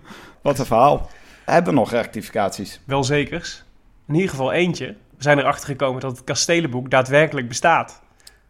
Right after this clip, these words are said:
Speaker 2: Ik werd door, eh, Huub Bellemakers, eh, gewezen op een tweet van at Tour de José.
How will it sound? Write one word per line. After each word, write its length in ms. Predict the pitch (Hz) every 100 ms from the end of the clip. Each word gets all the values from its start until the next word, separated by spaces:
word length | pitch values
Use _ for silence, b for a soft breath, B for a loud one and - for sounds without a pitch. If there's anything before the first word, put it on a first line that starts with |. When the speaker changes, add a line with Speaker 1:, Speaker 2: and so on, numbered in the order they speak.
| _ -
Speaker 2:
Ik 120 | 127
werd 200 | 135 135
door, 240 | 143 127
eh, 240 | 127 127 127
Huub 240 | 127 156 127
Bellemakers, 760 | 151 156 151 160 180 - - - _
eh, 140 | 139 131
gewezen 420 | 127 139 147 151
op 80 | 123
een 120 | 127
tweet 360 | - 196 170 -
van 220 | 135 123
at 300 | 143 - -
Tour 300 | 196 175 135
de 140 | 143 147
José. 480 | 151 131 143 175